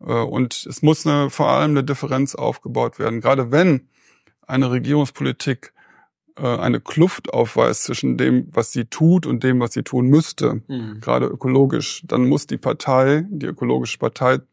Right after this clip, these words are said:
Speaker 1: das immer wieder in Erinnerung rufen. Und davon kann ich überhaupt nichts erkennen.
Speaker 2: Ja, da bin ich aber nicht ganz einer Meinung, weil, äh, die Grünen haben in dieser Regierung ja gerade beim Thema Klimaschutz, äh, Ausbau erneuerbare Energien und, ähm,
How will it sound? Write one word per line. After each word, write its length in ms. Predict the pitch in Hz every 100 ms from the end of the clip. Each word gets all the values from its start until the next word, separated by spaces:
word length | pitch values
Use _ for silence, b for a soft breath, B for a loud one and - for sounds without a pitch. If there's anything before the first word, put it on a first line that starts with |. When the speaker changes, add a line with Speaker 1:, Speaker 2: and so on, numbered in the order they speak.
| B B B _
Speaker 1:
das 160 | 135 123
immer 220 | 135 131
wieder 180 | 123 127
in 100 | 123
Erinnerung 420 | 120 147 143 123
rufen. 320 | 120 120 -
Und 120 | 113 113
davon 400 | 120 123 - 113
kann 200 | 123 117
ich 120 | 110
überhaupt 320 | 110 110 -
nichts 200 | - -
erkennen. 440 | - - 120 - - B B B
Speaker 2:
Ja, 80 | 139
da 80 | 135
bin 140 | 127
ich 120 | 165
aber 140 | 180 170
nicht 160 | 160
ganz 200 | - 156
einer 220 | - 113 113
Meinung, 360 | 110 113 113
weil, 300 | 117 120 120 -
äh, 220 | 139 139
die 280 | 123 127 113
Grünen 360 | 123 143 151
haben 120 | 143
in 100 | 139
dieser 240 | 131 139 135
Regierung 460 | 139 131 139 139
ja 280 | 135 131 131
gerade 680 | 120 120 127 135 131 127 131
beim 380 | 123 127 123 120
Thema 640 | - 131 135 131 127 123
Klimaschutz, 1120 | 117 - 135 147 143 143 - 143 135 - -
äh, 40 | 147
Ausbau 840 | 135 131 127 127 127 131 127 139
erneuerbare 560 | 127 127 131 123 127 143
Energien 1160 | 135 131 110 131 139 143 147 143 143 143 139
und, 720 | 139 127 127 127 117 - -
ähm, 640 | - 127 123 127 127 123 120